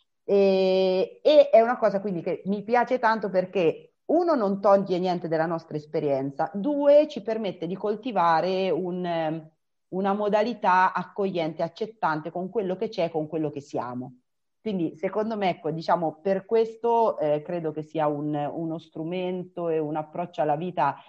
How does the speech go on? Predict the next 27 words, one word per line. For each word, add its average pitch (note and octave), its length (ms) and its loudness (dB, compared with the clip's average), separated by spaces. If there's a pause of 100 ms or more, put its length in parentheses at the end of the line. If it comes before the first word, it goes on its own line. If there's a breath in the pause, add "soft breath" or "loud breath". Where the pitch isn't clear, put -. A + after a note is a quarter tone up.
veramente E3+ 420 -2
arricchente D#3+ 640 -2
e C3+ 60 -2
pieno. B2+ 560 -6
E, D4+ 420 2 (260)
eh, C#3+ 540 4 (360)
forse G3+ 600 -2
ut-, F3+ 380 -6
utilizzabile F3+ 920 0
e F3+ 100 0
applicabile E3 640 -2
anche C3+ 400 -8 (100)
a D#3 140 -6
tutto F3 280 -10
ciò D3+ 140 -6
che D3+ 100 -8
riguarda D3 420 -2
la C#3 100 -2
nostra D#3 360 -6
vita D#3 280 -6
intima C#3 340 -6
e B2 60 -10
sessuale, A#2+ 600 -10
ecco, - 180 -20
tornando C3 400 -8
un C3 100 -10
po' B2+ 260 -6